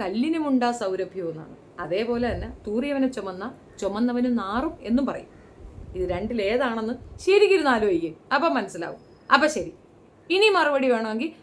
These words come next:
"താത്ത നിങ്ങൾ പറഞ്ഞ എനിക്ക് മനസ്സിലായില്ലെന്ന്" പറഞ്ഞ് ഒരു വീഡിയോയും കൂടെ ചെയ്യും. നമുക്ക് അങ്ങോട്ടും ഇങ്ങോട്ടും മറുപടി ഇട്ട് കളിക്കാടി ചോദിച്ചേ. എൻ്റെ നമ്പർ കിടപ്പുണ്ട്, കോൾ ചെയ്താൽ നേരിട്ടും പറയാം.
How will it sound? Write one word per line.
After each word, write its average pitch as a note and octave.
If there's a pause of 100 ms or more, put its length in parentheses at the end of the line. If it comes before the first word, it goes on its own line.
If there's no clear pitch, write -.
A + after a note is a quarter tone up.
(140)
"താത്ത D4+
നിങ്ങൾ D#4
പറഞ്ഞ C4
എനിക്ക് B3
മനസ്സിലായില്ലെന്ന്" G#3+
പറഞ്ഞ് B3+
ഒരു G#4
വീഡിയോയും C4
കൂടെ F#3+
ചെയ്യും. - (400)
നമുക്ക് D4
അങ്ങോട്ടും F4
ഇങ്ങോട്ടും F4
മറുപടി C#4
ഇട്ട് C4+
കളിക്കാടി A#3+
ചോദിച്ചേ. G3+ (460)
എൻ്റെ A#3+
നമ്പർ C4+
കിടപ്പുണ്ട്, A#3+ (200)
കോൾ D#4+
ചെയ്താൽ C4 (160)
നേരിട്ടും C#4+
പറയാം. -